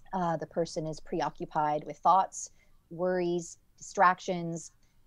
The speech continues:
Their body is having sex, but their mind really is not. They're elsewhere. Um, and so mindfulness skills,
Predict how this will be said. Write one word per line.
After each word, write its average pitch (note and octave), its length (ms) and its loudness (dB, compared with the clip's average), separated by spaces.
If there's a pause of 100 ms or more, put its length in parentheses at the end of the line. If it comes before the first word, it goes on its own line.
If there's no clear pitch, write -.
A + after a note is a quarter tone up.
(120)
Their F3 120 -4
body E3+ 340 6
is E3+ 80 -6
having E3 320 -2
sex, - 440 -2
but D#3+ 120 -2
their E3 100 0
mind D#3+ 340 -4
really D3+ 280 -2
is D3 160 -4
not. D3 320 -6
They're D#3 160 -4
elsewhere. - 580 -6 (460)
Um, D#3+ 520 -4
and E3+ 180 -4
so D#3+ 460 0
mindfulness F3 840 -4
skills, E3+ 800 -2